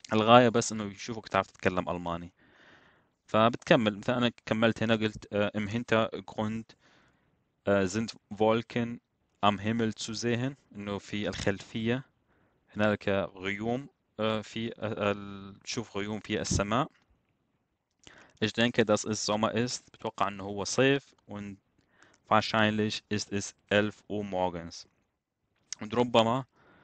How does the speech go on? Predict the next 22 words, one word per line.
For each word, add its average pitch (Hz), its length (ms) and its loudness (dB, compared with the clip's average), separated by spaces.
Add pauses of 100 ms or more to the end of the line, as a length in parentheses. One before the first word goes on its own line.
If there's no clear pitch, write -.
(540)
آه، 98 720 0
الساعة 101 360 6
احداعش - 380 2
الصبح، - 500 -6
يعني 90 160 -6
قبل 95 220 -2
الظهر. 85 360 -8 (1800)
"Es 110 140 2
ist، 127 320 -2 (200)
ähm, 104 340 0
so، 117 540 2 (600)
äh, 107 240 2
es 107 140 0
sieht 120 140 0
so 120 160 0
aus, 117 400 0
dass 107 180 2
der 104 160 2
Mann 104 240 0
lange 104 360 2
gewandert 104 500 -2
ist"، 113 240 -8